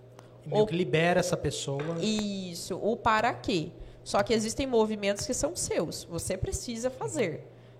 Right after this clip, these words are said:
Speaker 2: né? Se você foi lá, constelou, olhou, viu que na sua história familiar lá atrás tem assassinato, e você fica no seu coração julgando esse assassinato, você não tá liberando. Você não tá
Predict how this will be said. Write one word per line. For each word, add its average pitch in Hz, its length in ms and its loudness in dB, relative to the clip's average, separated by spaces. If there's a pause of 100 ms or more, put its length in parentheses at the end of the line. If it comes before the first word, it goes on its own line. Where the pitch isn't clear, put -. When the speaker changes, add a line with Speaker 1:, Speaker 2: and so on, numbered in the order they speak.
Speaker 2:
né? 165 200 2
Se 208 140 -2
você 240 240 2
foi 269 180 4
lá, 214 200 4
constelou, 220 800 2 (180)
olhou, 240 680 8
viu 190 360 2
que 180 140 -8
na 180 120 0
sua 269 180 -2
história 160 600 4 (320)
familiar 220 540 2
lá 226 100 0
atrás 185 480 0
tem 185 320 0
assassinato, - 920 -2 (540)
e - 80 -8
você 233 200 -2
fica 220 280 -2
no 202 120 -8
seu 269 200 4
coração 262 580 0
julgando 208 480 2
esse 381 160 -2
assassinato, 202 800 -8 (1300)
você 196 180 -6
não 165 140 -6
tá 170 100 -8
liberando. 175 560 -4 (520)
Você - 160 -8
não 165 140 -4
tá 196 320 2